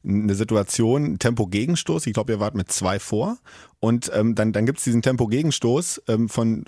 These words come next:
glaube, ein Stil der Stuttgarter in der Defensive und dann läuft der Tempo-Gegenstoß. Und wenn der fällt,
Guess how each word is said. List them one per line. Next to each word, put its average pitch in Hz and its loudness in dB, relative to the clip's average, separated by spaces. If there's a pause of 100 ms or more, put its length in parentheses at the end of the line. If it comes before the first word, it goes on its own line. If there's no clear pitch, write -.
glaube, 107 0
ein - -8
Stil 151 2
der 123 2
Stuttgarter 147 0
in 123 0
der 113 0
Defensive 143 0
und 117 0
dann 117 2
läuft 117 0
der 123 2
Tempo-Gegenstoß. 127 0
Und 98 0
wenn 147 4
der 120 4
fällt, 156 2